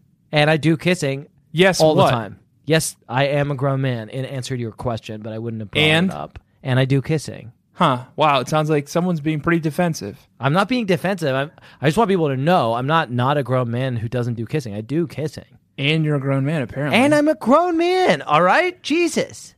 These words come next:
Speaker 2: You're defending, you're, I, like, I'm just sitting here, man. I'm just sitting here talking about how Josh is a good kisser, and you're like, "Oh, well, I'm a grown man. I do kissing."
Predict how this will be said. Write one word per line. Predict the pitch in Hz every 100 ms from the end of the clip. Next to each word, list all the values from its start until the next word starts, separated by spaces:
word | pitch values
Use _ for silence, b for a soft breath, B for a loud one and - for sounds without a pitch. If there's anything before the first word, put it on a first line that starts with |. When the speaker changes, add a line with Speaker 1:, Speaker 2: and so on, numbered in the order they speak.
| _
Speaker 2:
You're | 180
defending, | 247 370 - 294 427 427 277
you're, | 247 208
I, | 254 349 -
like, | 254 -
I'm | 262 392
just | 415 -
sitting | 349 403
here, | 359 202
man. | 175 185 247 294 _ _ -
I'm | 214 359
just | 381
sitting | - 254
here | 285
talking | 269 254 247
about | 247
how | 240 240
Josh | 180 208 226 277
is | 233
a | 202
good | 185 190
kisser, | 254 285 180 170
and | 170 170
you're | 180 208
like, | 202 170
"Oh, | 180
well, | 185 180 175
I'm | 233
a |
grown | 214 156 151
man. | 147 160
I | 170
do | 175 202
kissing." | - 139 - 143 180